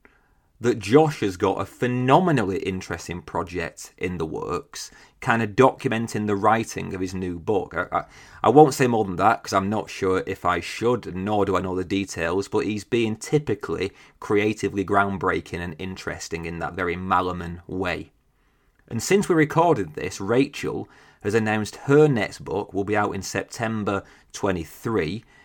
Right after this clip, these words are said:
It's called Black Sheep, and it's about a cult.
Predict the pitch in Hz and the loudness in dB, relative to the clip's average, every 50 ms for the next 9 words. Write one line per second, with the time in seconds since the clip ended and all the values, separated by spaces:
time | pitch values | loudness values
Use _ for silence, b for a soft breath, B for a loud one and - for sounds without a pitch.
0 | b b b - 104 - - - - 110 104 101 85 87 123 135 135 127 - - | b b b -6 -4 -4 -4 -2 0 2 2 2 2 2 4 4 4 4 2 -4
1 | - - - 92 90 90 - - 101 98 - - - 98 80 104 98 98 95 - | -8 -6 -6 -4 -4 -6 -6 -6 -6 -6 -4 -6 -6 -2 0 0 0 0 -2 -4
2 | 95 - _ _ _ - - - 117 - - - _ - - | -6 -8 _ _ _ -6 -4 -2 -4 -4 -6 -10 _ -18 -20